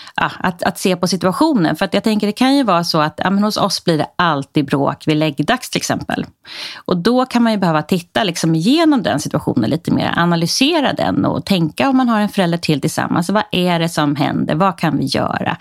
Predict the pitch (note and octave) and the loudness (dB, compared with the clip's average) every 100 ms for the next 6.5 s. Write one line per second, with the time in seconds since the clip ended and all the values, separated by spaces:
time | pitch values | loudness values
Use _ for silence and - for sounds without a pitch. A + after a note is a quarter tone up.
0 | - - - - F#3+ G3+ G3+ F#3 F3+ E3 | -8 -10 -10 -6 -2 0 0 2 2 2
1 | D#3 D#3 - - C3+ C3+ E3+ _ - E2+ | 2 -2 -2 -2 0 -2 -4 _ -2 0
2 | - - - F3+ D3+ C#3+ C3+ C#3+ C#3+ D3 | -2 -4 -2 0 0 0 -2 -2 0 -2
3 | D#3 E3 D#3+ D#3+ E3 E3+ F3+ E3+ E3 D3+ | 0 0 0 2 0 0 0 0 0 0
4 | D#3 - - F3 - - - E3 E3+ D#3+ | -2 -4 -2 -2 -2 -6 -2 0 0 0
5 | E3+ D#3+ D3+ E3+ - F3+ E3+ D#3+ E3 D#3+ | 0 0 -2 -2 -2 0 2 2 0 0
6 | D3+ D3+ - D#3 D3+ | 0 -2 -4 -2 -2